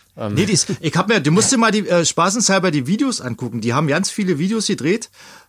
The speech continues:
Speaker 2: was die einfach so gemacht haben. Die haben, die waren irgendwie mal in so einem Dorf, wo das letzte Album aufgenommen haben, und da haben die so Akustikvideos aufgenommen. Und, und der Typ hat teilweise gegen die Band irgendwie einfach akustisch angesungen und der singt da wirklich live.
Speaker 1: Mhm.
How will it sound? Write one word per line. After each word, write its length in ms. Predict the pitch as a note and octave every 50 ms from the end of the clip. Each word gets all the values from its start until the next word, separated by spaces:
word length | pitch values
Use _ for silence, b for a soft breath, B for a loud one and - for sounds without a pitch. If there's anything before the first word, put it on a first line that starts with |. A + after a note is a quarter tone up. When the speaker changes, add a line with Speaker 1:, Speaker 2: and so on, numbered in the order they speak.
| _ -
Speaker 2:
was 80 | C3+ C3+
die 120 | E3 D3+
einfach 260 | A2+ A#2+ B2+ - E3+ C3
so 160 | - C3+ D#3
gemacht 400 | F#3+ G#3 B2 A2 G#2 - - B2
haben. 160 | A2 G#2+ G#2+
Die 160 | G2+ G#2+ G#2+
haben, 140 | G#2 G#2 G2+
die 120 | G#2 G#2+
waren 200 | G2 A2 B2 C#3
irgendwie 200 | B2+ A#2+ A2+ B2+
mal 200 | G#2 A2 A2+ B2+
in 80 | G#2+ A2+
so 100 | G#2 A#2
einem 140 | A2 G#2+ G2
Dorf, 320 | - A2+ D3+ E3 - -
wo 40 | C3+
das 140 | A2+ A2+ G2
letzte 300 | A#2+ B2+ - - B2 A2+
Album 240 | B2+ D3+ F3+ G3 -
aufgenommen 380 | - A2+ C3 B2+ B2 A#2+ A2+
haben, 180 | B2 C#3 D#3 D3+
und 60 | B2
da 80 | A2 G#2
haben 100 | A#2+ D3
die 80 | C#3+ B2+
so 140 | A#2+ D3
Akustikvideos 720 | C#3 B2+ - F#3 F#3+ - - F#3+ C3 B2 B2+ B2+ C#3 B2+ -
aufgenommen. 400 | C#3 - D#3+ C3+ C#3 E3 F#3+ G#3 B B B B B B B B B B B _ _
Und, 240 | - C#3 C3 C3 C#3+
und 180 | C#3+ A#2+ -
der 120 | C#3+ C#3 C3+
Typ 180 | - F3 -
hat 160 | - D#3+ C#3+ -
teilweise 480 | C3+ C#3+ D#3+ D#3+ E3 E3 D#3 C#3+ D3
gegen 240 | A#2 C3 D3+ F3 F3+
die 80 | D#3 C3
Band 300 | G2 B2 D3 F#3 G#3 G3
irgendwie 320 | F3+ F3 D#3+ C#3+ C#3+ -
einfach 260 | C3 D3+ - G3 -
akustisch 520 | - C3 - - G#3 G#3 - - F#3+ - -
angesungen 520 | D3+ F3 A3+ A3+ C3 F#2 A#2+ D#3 G3+ G3+
und 140 | C#3+ A#2 A2+
der 80 | G#2
singt 260 | F#2 B2 E3+ F#3 - - - _ _ _ _ _ _
da 160 | - A#2+ A2
wirklich 280 | C3+ - - G#3+ - -
live. 380 | - - C#3 F#3 F#3+ - - B B B B B
Speaker 1:
Mhm. 240 | - B2 A2 G#2+ A#2